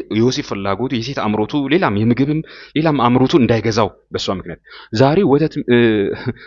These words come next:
ወንጌል እንግታቸዋለን ወይም የሚግቱን የነ-፣ በአፍ፣ በአፍንጫችን ይግቱን የነበሩ ሴ-፣ እ፣ ወንዶች ሴትን ልጅ እንደዚህ አንግሰው እንደሚኖሩ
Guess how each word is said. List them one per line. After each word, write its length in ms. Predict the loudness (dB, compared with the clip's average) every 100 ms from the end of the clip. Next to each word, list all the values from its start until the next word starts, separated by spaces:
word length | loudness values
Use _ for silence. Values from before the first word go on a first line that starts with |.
| _
ወንጌል 320 | 0 2 4 2
እንግታቸዋለን 680 | 2 0 2 2 4 4
ወይም 240 | 4 6 4
የሚግቱን 440 | 4 4 2 2
የነ-፣ 140 | 2 0
በአፍ፣ 180 | 0
በአፍንጫችን 480 | -2 -4 -4 -2 -2
ይግቱን 260 | -2 -2 0
የነበሩ 380 | 0 0 0 -2
ሴ-፣ 180 | -4 -6
እ፣ 120 | 0 2 2 2 -2 0
ወንዶች 360 | -2 2 0 0 -12 -20 -20 _ _ _ _ _ _ _ _ _ -4
ሴትን 280 | -2 0 -2
ልጅ 140 | -2
እንደዚህ 260 | 0 2 2
አንግሰው 320 | 0 0 0
እንደሚኖሩ 460 | 2 2 2 0